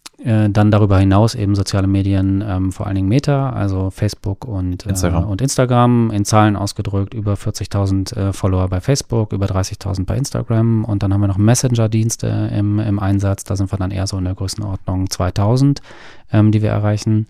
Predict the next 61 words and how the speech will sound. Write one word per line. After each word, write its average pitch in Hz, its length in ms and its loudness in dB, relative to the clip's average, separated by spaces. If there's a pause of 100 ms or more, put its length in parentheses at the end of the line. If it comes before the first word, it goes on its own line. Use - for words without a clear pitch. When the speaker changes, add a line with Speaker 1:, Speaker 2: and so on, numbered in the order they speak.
(380)
Speaker 2:
Meinst 92 200 0
du - 20 -4
Speaker 1:
Äh, 92 60 -4
Speaker 2:
mit 73 60 -6
Messenger 95 260 -2
jetzt 80 120 -2
WhatsApp - 360 -4
oder 90 100 0
meinst 85 160 -2
du - 60 -16
Facebook - 220 -2
Messenger? 82 380 -6 (560)
Speaker 1:
Nein, 165 120 4
nein, 95 260 -4
also, 104 300 0
äh, 107 280 -4
WhatsApp, 107 380 -4
ja, 87 200 -6
exakt, 107 100 -12
Speaker 2:
WhatsApp, 87 320 -6
Speaker 1:
ne? 78 80 -6
Speaker 2:
okay. 80 160 -8 (100)
Speaker 1:
Und, 101 300 -4
ähm, 98 500 -4
Speaker 2:
Ja, 98 60 0
auf, 104 280 -2
aber 98 160 -2
bei 92 120 2
WhatsApp 123 240 0
habt - 160 -6
ihr 117 260 -2
zweitausend 107 560 -2
Abonnenten 117 580 -4
aktuell 131 600 -4
auf - 160 -4
dem 95 140 -10
Kanal, 101 340 0
glaub 135 220 -4
ich. 156 180 -4
Speaker 1:
Ja, 101 260 0
nagel 110 200 4
mich 113 160 2
nicht 123 160 -2
auf 110 120 -6
zweitausend 107 540 -2
fest, - 320 -6
lass 107 160 0
es 110 120 0
tausendachthundert 101 640 -2
Speaker 2:
Ja, 104 100 2
Speaker 1:
sein, 98 100 0
Speaker 2:
irgendwie 107 140 0
Speaker 1:
aber 95 80 2
so 98 100 0
Speaker 2:
sowas. 95 60 4
Speaker 1:
ungefähr 95 200 -2
die 95 80 0
Speaker 2:
Ja, 101 60 2
genau. 98 160 0
Speaker 1:
Größenordnung, 87 400 -6
ne? 110 60 -8